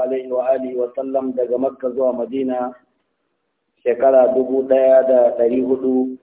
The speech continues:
da shekara arba'in daidai, wanda ya daidai da ashirin da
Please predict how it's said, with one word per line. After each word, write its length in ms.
da 120
shekara 760
arba'in 880
daidai, 400
wanda 240
ya 80
daidai 320
da 200
ashirin 440
da 240